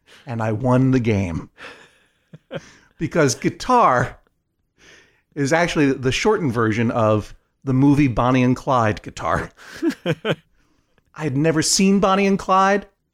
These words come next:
I don't know what mental leaps I took. It was like I was suddenly invested with a superpower. It's not that it was a wild guess. Somehow my brain made a lot of deductions very quickly that I still don't understand,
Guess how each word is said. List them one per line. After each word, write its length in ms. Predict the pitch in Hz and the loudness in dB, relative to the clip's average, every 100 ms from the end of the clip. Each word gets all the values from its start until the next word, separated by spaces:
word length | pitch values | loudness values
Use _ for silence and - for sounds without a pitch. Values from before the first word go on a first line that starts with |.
| _ - | _ -10
I 100 | - | -2
don't 120 | 180 175 | 0 2
know 80 | |
what 640 | 156 160 185 226 220 - _ _ | 2 2 2 2 0 -8 _ _
mental 960 | 165 151 175 208 226 233 208 196 196 _ _ _ _ - | -8 -2 2 2 2 4 4 2 -4 _ _ _ _ -2
leaps 560 | 151 165 214 - - - | 2 2 2 -2 -8 -4
I 140 | 165 | -4
took. 640 | 160 - - 262 - - _ _ _ _ _ _ _ _ _ _ | -4 -8 -4 -4 -4 -20 _ _ _ _ _ _ _ _ _ _
It 80 | 175 | 0
was 160 | 185 165 | 2 4
like 220 | 160 165 | 0 2
I 160 | 160 | 2
was 160 | 147 135 | 2 2
suddenly 520 | 180 185 180 170 - - | 0 0 0 0 -4 -6
invested 520 | 147 131 170 - 147 | -4 0 -2 -2 -8
with 120 | 135 | -8
a 40 | |
superpower. 600 | 101 - 202 185 - 120 107 | -4 -4 -4 -4 -2 -2 0
It's 120 | 180 | 0
not 120 | 233 | 0
that 100 | 285 | 2
it 40 | |
was 160 | 233 196 | 0 0
a 40 | |
wild 360 | 180 170 175 156 | 0 2 0 0
guess. 260 | 147 98 - _ _ | -2 -2 -8 _ _
Somehow 380 | - 185 233 214 | -2 0 2 2
my 180 | 180 170 | 2 2
brain 340 | 143 139 131 | 2 2 2
made 140 | 120 | 2
a 80 | 107 | 0
lot 400 | 98 107 143 175 | -2 2 4 4
of 120 | 180 | 2
deductions 540 | 151 143 143 - 143 104 | -2 -2 -4 -2 -4 -4
very 300 | 95 117 151 | -2 0 0
quickly 320 | - 143 131 | -2 -6 -2
that 100 | 107 | -2
I 60 | 101 | -2
still 280 | - 160 | -4 -4
don't 160 | 165 147 | -2 0
understand, 500 | 143 120 - 120 | 0 -2 -2 -2